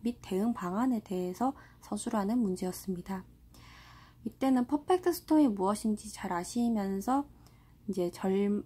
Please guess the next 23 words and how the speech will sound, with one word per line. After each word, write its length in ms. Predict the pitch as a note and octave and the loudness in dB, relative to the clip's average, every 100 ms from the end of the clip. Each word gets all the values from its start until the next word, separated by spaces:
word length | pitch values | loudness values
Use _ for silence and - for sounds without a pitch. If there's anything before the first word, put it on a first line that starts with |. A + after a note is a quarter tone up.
| - | -6
전망과 680 | F#3 F3+ G3 A#3+ A#3+ G#3 G#3 | -2 0 2 0 0 -2 -2
대응 280 | - F#3+ G3+ | -4 -2 -2
방안을 480 | - F#3 F#3+ G3+ | -2 -2 -2 -2
얼마나 320 | F#3+ F3+ G3+ G3+ | -2 -2 -4 -4
차별성 520 | - C#4+ E4 D#4+ D4+ | -4 0 0 0 0
있게 880 | A#3 - - - - A3 A#3 A#3+ A#3+ | -2 -6 -20 -12 -4 -2 -2 -2 -4
서술하실 560 | - A#3 - A#3+ A#3 A3+ | -6 -6 -2 -2 -2 -4
수 160 | - F#3+ | -6 -4
있냐에 380 | F3+ G3 A3 G#3+ | -2 0 -2 -2
따라서 540 | A3+ A#3 G#3 - C4 C#4 - - | -2 0 -2 0 0 -2 -14 -12
점수 440 | - F3+ - F3+ | -6 -6 -4 -4
당락이 500 | F#3 F3+ F3+ F3+ A#3+ | -4 -4 -4 -4 -4
결정될 440 | A#3 F#3 G3 F#3+ - | -4 -4 -6 -6 -4
것 160 | A3+ | -4
같습니다. 640 | A3+ - - A3 - - - - - - - - - - - - - - | -4 -10 -12 -12 -12 -20 -20 -20 -20 -20 -20 -20 -20 -20 -20 -20 -8 0
퍼펙트 440 | C#4+ F4+ F4+ F4 | 2 4 2 2
스톰의 420 | - - C#4 G3+ | -2 0 2 2
정의 240 | - G3 A#3+ | 0 0 2
먼저 360 | F#3 F3+ F3+ | 0 -2 -4
보겠습니다. 800 | F3 F#3+ F#3 - F3 E3+ F#3+ F#3 - - - | -6 -8 -8 -4 -4 -4 -4 -6 -8 -20 -16
퍼펙트 400 | - C4+ E4+ E4 D4 | -8 0 0 0 -4
스톰이란 580 | - D#4 D4 A#3+ F#3 | 0 4 4 4 0
건 200 | F#3+ F#3+ | 0 0